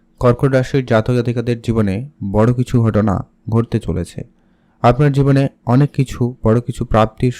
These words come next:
সুযোগ তৈরি হতে লক্ষ্য করা যাবে এবং আপনার জীবনে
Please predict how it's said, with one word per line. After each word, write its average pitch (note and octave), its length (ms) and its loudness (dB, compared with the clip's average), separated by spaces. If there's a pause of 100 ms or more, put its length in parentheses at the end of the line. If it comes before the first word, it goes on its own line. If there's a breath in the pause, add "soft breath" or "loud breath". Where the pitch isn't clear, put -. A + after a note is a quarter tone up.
সুযোগ B2 320 2 (600)
তৈরি A#2 220 4
হতে A2+ 160 0 (100)
লক্ষ্য G2+ 260 -2
করা F2 200 -2
যাবে F2+ 160 -6 (300)
এবং C#3 140 2 (180)
আপনার C3+ 320 -2
জীবনে B2 320 0